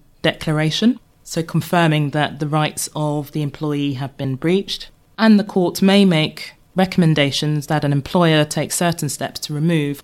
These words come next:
or alleviate the discriminatory effect or treatment,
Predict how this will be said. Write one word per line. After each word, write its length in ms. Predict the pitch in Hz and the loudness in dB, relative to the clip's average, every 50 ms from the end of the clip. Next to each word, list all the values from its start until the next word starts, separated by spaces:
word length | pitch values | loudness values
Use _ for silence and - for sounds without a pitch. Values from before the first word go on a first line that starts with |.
| - _ | -16 _
or 160 | - 147 147 151 | -6 -4 -2 0
alleviate 460 | 151 170 196 196 151 147 135 123 - | 2 4 4 4 4 2 -2 -2 -4
the 60 | 131 | -4
discriminatory 600 | 131 131 - - 165 160 151 147 143 - - 143 | -4 -2 -2 0 0 0 2 0 0 -2 -4 -4
effect 400 | 135 - - 139 135 - - - - _ | -4 -4 -4 -4 -4 -4 -8 -14 -12 _
or 140 | - 139 - | -6 -6 -6
treatment, 680 | - - 190 170 175 - - - 123 156 - - - | -2 -2 -2 -2 -2 -2 -4 -4 -4 -4 -6 -8 -14